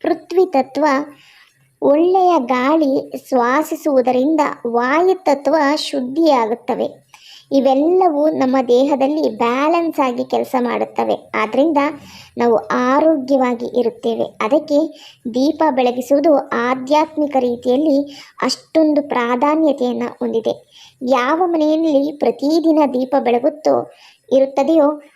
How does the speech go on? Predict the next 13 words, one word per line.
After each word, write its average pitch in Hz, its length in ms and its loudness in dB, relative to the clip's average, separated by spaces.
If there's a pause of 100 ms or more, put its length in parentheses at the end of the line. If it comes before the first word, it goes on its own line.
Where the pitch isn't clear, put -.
(180)
ಆ 277 180 2
ಮನೆ 285 460 0
ಪಾಸಿಟಿವ್ 277 800 -2
ಎನರ್ಜಿಯಲ್ಲಿ 254 1040 0
ತುಂಬಿರುತ್ತದೆ. 247 1040 -2 (380)
ಇದರಿಂದ 370 340 2 (280)
ಆ 269 120 0
ಮನೆಯಲ್ಲಿ 285 600 0
ಇರುವವರು 285 560 2 (360)
ಪ್ರಶಾಂತವಾಗಿ, 262 1160 -2
ಹಾಯಾಗಿ 254 880 0
ಜೀವಿಸ್ತಾರೆ 247 760 -2
ಎಂದು 302 440 0